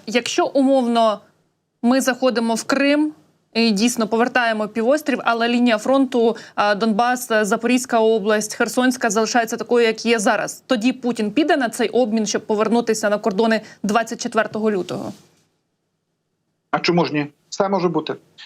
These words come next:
Speaker 2: Я не знаю, як буде в реальності, де точка неповернення у його психології. Я поділяю думку, що Крим відбити легше, ніж відбити Донбас. Набагато легше. А тут є один дуже принциповий момент. Е, Чонгар таки треба вис-,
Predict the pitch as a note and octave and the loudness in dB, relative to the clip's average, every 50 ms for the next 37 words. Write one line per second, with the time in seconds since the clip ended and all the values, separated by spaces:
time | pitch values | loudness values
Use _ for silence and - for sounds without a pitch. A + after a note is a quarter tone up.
0 | - - - F#3+ A#3+ B3+ B3 A#3+ B3+ G#3 F#3+ A3+ B3+ B3+ B3 A#3 A#3+ A3+ G3+ A3 | -6 0 0 2 2 2 0 0 0 0 0 0 0 0 0 0 0 -2 -2 -2
1 | A#3+ G3 A3 G#3+ G#3 A3 A#3 A3+ G#3+ G3+ F3+ - - F3+ E3+ G#3 G#3 G#3+ G#3+ G#3+ | -2 0 2 2 2 2 2 0 0 0 -2 -2 -2 -2 0 -2 -2 0 -2 -2
2 | G#3 - - G3+ G3 G3 G3 G3+ G3 G3 G#3 G3 F3+ F#3+ F#3+ F#3 F3+ - F3 F3 | -2 -2 -2 0 0 0 0 0 0 2 0 0 0 0 0 -2 0 0 2 2
3 | E3+ D#3+ C#3+ F3+ F3 F3 - - F3+ D#3+ - - E3+ E3 D3+ C#3 C#3 C#3+ D#3 G#3+ | 2 2 2 0 -2 -2 -2 -2 -2 0 0 2 2 2 4 2 2 2 2 2
4 | A#3+ A#3+ A#3 A#3 G3+ A3+ A3 C4 B3 A#3 G3+ E3+ D#3+ B3 D#4+ E4+ - F#3+ - - | 0 0 -2 0 0 0 0 0 0 0 -2 0 0 0 0 0 -2 -2 -2 -2
5 | - D#3+ - - F3+ G#3+ A#3 G#3 D3 F3 D#3 C#3 C3+ F#3 F#3+ F#3+ D3+ C#3+ D3 E3+ | -4 -6 -2 0 0 0 0 0 0 -2 -2 0 0 0 0 2 2 2 2 2
6 | F3+ F3 - D#3 D3 C#3+ C#3+ B2+ B2+ B2 B2 C3+ C3 B2+ D#3 D#3 D3+ C#3 C3+ C3+ | 0 -2 -4 -6 -4 -4 -4 -4 -4 -4 -4 -4 -2 0 -2 -2 0 0 0 0
7 | C#3 C3+ B2+ A#2 A2 - - - _ - D#3 F#3+ A#3 A3 F#3+ F#3 E3 D#3+ D#3 - | -2 -2 -2 -4 -4 -6 -6 -12 _ -2 0 0 0 0 0 0 0 0 -2 -2
8 | - C3 A#2+ - - - A#2 - - - - - - D#3+ E3+ B3+ A3 A#3+ A#3+ A#3 | 0 0 -2 -2 -2 -6 -12 -10 -10 -8 -6 -4 -2 -2 0 -2 0 0 0 2
9 | - G3+ F#3+ A3 G#3 F#3+ G3+ G3 F#3+ - F3+ E3+ - E3+ - F3 E3+ E3 D#3 D3+ | 2 2 0 0 2 2 2 2 0 0 -4 -4 -4 -2 0 0 0 0 0 0
10 | C3+ B2 - - - - - - - D#3 D#3+ D#3+ D#3+ - A3 G3+ F#3 F3 G#3 A3+ | -2 -2 -4 -6 -10 -10 -8 -4 -2 0 0 0 0 -2 -2 0 0 0 0 0
11 | A#3 A3+ G#3 G3 G3+ G3+ G3+ F#3+ F#3+ F3+ E3+ E3 D3 D#3 F#3 F3 - - - | 0 -2 -4 -2 -2 -2 0 0 0 0 0 -2 0 0 -2 -2 -2 -8 -16